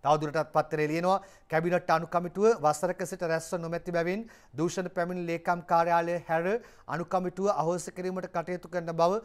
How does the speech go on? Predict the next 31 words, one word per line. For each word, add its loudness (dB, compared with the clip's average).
අගමැතිවරයා 2
ප්‍රකාශ -2
කළා 2
කියලා 0
අද 0
පත්තරේ 0
මේ -6
දාලා 4
තියෙනවා. -16
ඒ -4
අතර 2
අපි 4
පාර්ලිමේන්තුවේ 0
තොරතුරු -2
තවදුරටත් 0
කතා 0
කරමු. -6
අපි -4
කිව්වා 0
ඒ -2
පිළිබඳ -4
අවධානය 2
යොමු -8
කරනවා -2
කියලා. 0
පාර්ලිමේන්තු 6
සම්පූර්ණ 0
කාල 6
සීමාව 2
සජීවීව 2
විකාශයට 0